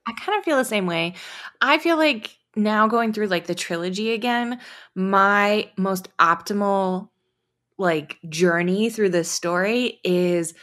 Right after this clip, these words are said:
book one, movie two, movie four.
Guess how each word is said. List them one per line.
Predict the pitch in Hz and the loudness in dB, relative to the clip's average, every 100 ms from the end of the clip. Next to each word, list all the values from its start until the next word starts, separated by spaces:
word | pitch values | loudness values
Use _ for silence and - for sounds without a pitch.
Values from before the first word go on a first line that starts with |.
| - - _ - | -20 -20 _ -2
book | 214 220 | -2 -2
one, | 202 202 202 196 196 208 - _ _ - | -2 0 2 2 0 -4 -8 _ _ -8
movie | 180 185 190 196 | 0 2 2 -2
two, | 190 185 175 175 170 180 _ _ _ _ _ - | -2 0 2 2 -2 -6 _ _ _ _ _ -10
movie | 170 170 160 160 | -6 -4 -4 -8
four. | - - - - 65 202 | -10 -12 -8 -8 -8 -12